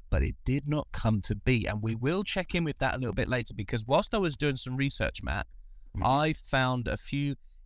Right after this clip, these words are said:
Speaker 1: interesting little facts about this whole Rally G T I, well, the, the, the United States side of things, and we'll go into that in a little bit,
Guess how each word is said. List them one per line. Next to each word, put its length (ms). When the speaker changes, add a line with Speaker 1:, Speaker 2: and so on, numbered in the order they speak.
Speaker 1:
interesting 680
little 500
facts 580
about 480
this 220
whole 440
Rally 540
G 200
T 180
I, 240
well, 260
the, 220
the, 160
the 100
United 420
States 600
side 300
of 80
things, 360
and 180
we'll 120
go 160
into 200
that 140
in 80
a 40
little 160
bit, 200